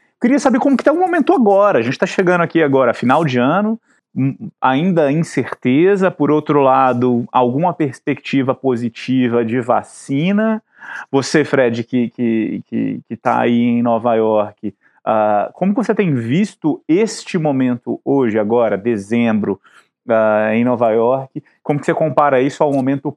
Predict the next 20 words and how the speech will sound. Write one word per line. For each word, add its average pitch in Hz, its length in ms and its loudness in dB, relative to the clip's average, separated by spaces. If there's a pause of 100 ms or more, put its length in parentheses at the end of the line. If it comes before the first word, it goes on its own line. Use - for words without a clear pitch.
(120)
pré-pandemia? 123 1080 0 (340)
Já 135 120 2
estamos 156 380 0
bem 117 380 0
próximos 156 680 2
ao 127 160 2
que 123 180 -2
era 117 320 2
antes? 196 760 -2 (280)
Estamos 135 920 -2 (480)
em 147 100 0
um 147 60 2
momento 135 380 0
diferente? 127 580 -2
Como 185 140 -4
que - 60 -10
você 180 60 -2
compararia 101 520 -2
esses 101 200 -10
momentos? 101 420 -8